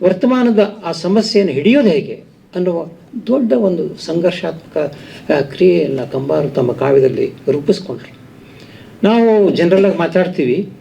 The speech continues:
ಬೇಂದ್ರೆಯವರನ್ನ ಜನಪದ ಕವಿ, ಜನಪದ ಕವಿ ಅಂತ, ಆದರೆ ಕಂಬಾರರು ಯಾ-, ಯಾವಾಗಲೂ ಹೇಳ್ತಿರ್ತಾರೆ, ಎಲ್ಲರೂ ಹೇಳ್ತಾರೆ ಬೇಂದ್ರೆ ಜನಪದ ಕವಿ ಅಂತ. ಬೇಂದ್ರೆ ಎಂಥ ಜನಪದ ಕವಿ ರೀ ಅವರು? ಈ highly subjective poet ಅವರು.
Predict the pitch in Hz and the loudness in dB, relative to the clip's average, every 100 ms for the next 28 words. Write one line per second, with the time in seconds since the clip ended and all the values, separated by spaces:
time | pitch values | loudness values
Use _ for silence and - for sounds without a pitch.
0 | - - - 165 175 175 170 165 160 165 | -20 -4 2 4 4 4 4 2 -2 -2
1 | 139 147 147 143 139 131 131 120 113 131 | -2 0 0 2 2 2 2 0 -2 -8
2 | 120 131 131 117 120 113 - 131 - - | -4 -4 -4 -4 -4 -6 -12 -16 -16 -20
3 | - - - - 180 190 175 170 160 - | -20 -20 -10 -2 2 4 2 2 -2 -4
4 | 151 165 190 180 156 156 147 131 147 165 | -4 2 2 4 0 -2 -6 0 0 2
5 | 131 139 139 - 123 110 - - - - | 0 0 -4 -6 -8 -10 -16 -20 -20 -20
6 | - - - - 127 151 196 175 175 175 | -20 -20 -20 -2 2 4 4 4 2 0
7 | 165 165 147 143 156 143 127 123 135 135 | 0 0 2 0 0 -2 -4 -4 -6 -2
8 | 127 120 107 107 139 208 - - - - | -2 -2 -8 -12 -12 -14 -18 -20 -20 -4
9 | - 226 269 247 202 208 170 156 160 139 | 2 4 4 2 2 2 2 -2 -4 -4
10 | 139 127 113 117 120 208 - - - - | -2 -2 -2 -4 -6 -8 -14 -20 -20 -20
11 | - - - 165 139 - 165 208 254 254 | -20 -20 0 2 2 2 4 4 4 2
12 | - 175 190 196 185 175 165 160 156 135 | 0 0 -2 -2 -2 -2 0 0 -2 -4
13 | 117 | -10